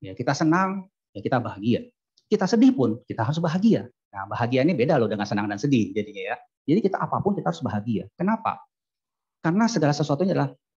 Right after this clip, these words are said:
kalau kita sedih, ya, ditinggalkan orang, kemudian dimarahi orang, berarti karma buruk saya sudah dibayar oleh orang tersebut. Berarti kita harus kamsyah, gitu ya. Omitohut, amitaba, ya, omitofo.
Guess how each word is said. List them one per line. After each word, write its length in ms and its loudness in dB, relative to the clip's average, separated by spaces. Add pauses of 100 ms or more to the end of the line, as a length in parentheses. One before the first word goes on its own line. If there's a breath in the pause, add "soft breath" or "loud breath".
(200)
kalau 240 0
kita 400 -4 (240)
sedih, 480 -4 (300)
ya, 180 -14
ditinggalkan 640 0
orang, 480 0
kemudian 400 -4
dimarahi 480 -4
orang, 240 -4 (240)
berarti 640 -4 (240)
karma 260 2
buruk 300 2
saya 400 -6
sudah 240 0
dibayar 640 0
oleh 180 -6
orang 220 -10
tersebut. 340 -12 (300)
Berarti 320 0
kita 160 -2
harus 320 -2 (240)
kamsyah, 640 -4
gitu 240 -12
ya. 80 -8 (640)
Omitohut, 880 0
amitaba, 640 -2 (560)
ya, 320 -8
omitofo. 640 0